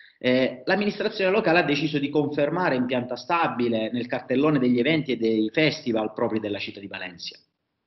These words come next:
Un esempio di proposta di recovery turistica maggiormente orienta-, orientata ai valori dell'innovazione sociale e della solidarietà è invece quella portata avanti dal Comitato Costa degli Etruschi,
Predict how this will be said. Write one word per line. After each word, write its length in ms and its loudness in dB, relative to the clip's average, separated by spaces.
Un 140 8
esempio 300 6
di 100 8
proposta 480 2
di 340 2
recovery 540 2
turistica 640 2
maggiormente 580 0
orienta-, 460 0
orientata 600 2
ai 60 2
valori 320 2
dell'innovazione 720 -2
sociale 360 0
e 40 0
della 240 0
solidarietà 800 0
è 100 2
invece 260 4
quella 200 2
portata 340 -2
avanti 580 -2
dal 160 -2
Comitato 460 -2
Costa 220 -8
degli 200 -4
Etruschi, 640 0